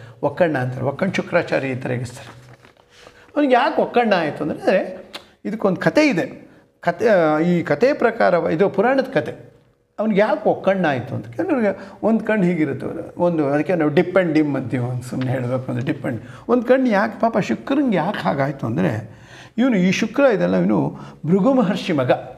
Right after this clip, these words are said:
ಭೃಗು ಮಹರ್ಷಿ ಪುತ್ರ. ಇವನಿಗೆ ಶಿಷ್ಯ, ಇವನು ಗುರುಗಳು ಆಂಗಿರಸನ, ಆಂಗಿರಸನ ಶಿಷ್ಯ ಯಾರು? ಶುಕ್ರ.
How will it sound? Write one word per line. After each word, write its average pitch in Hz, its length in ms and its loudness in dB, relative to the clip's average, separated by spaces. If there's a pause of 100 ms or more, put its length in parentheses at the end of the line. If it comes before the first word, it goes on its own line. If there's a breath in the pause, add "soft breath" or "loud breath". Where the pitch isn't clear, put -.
(220)
ಭೃಗು 170 280 0
ಮಹರ್ಷಿ 151 340 -2
ಪುತ್ರ. 123 320 -4 (640 loud breath)
ಇವನಿಗೆ 277 340 4
ಶಿಷ್ಯ, - 520 2 (600 loud breath)
ಇವನು 240 360 4
ಗುರುಗಳು 247 400 4
ಆಂಗಿರಸನ, 143 640 0
ಆಂಗಿರಸನ 226 760 2
ಶಿಷ್ಯ - 420 -6 (840)
ಯಾರು? 147 300 -4
ಶುಕ್ರ. 135 300 -6